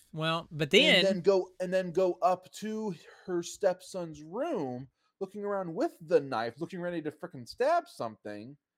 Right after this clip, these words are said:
Speaker 1: Mm-hmm.
Speaker 2: And then later comes back with rope, ties the door closed.
Speaker 1: Yep.
Speaker 2: So, so,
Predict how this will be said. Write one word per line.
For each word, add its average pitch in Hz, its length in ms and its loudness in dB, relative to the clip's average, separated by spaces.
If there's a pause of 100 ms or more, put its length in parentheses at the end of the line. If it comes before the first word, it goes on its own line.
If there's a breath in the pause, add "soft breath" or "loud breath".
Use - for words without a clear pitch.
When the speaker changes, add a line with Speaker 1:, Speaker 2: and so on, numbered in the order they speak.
(140)
Speaker 1:
Mm-hmm. 95 380 -8
Speaker 2:
And 202 80 -2
then 202 200 -2
later 240 380 -2
comes 190 300 -10
back 180 240 -2
with 127 140 -12
rope, 190 560 6 (500)
ties 220 380 4
the 175 160 0
door 277 380 6
closed. 131 640 -4
Speaker 1:
Yep. 107 300 0 (340)
Speaker 2:
So, 165 340 2 (280)
so, 156 540 -2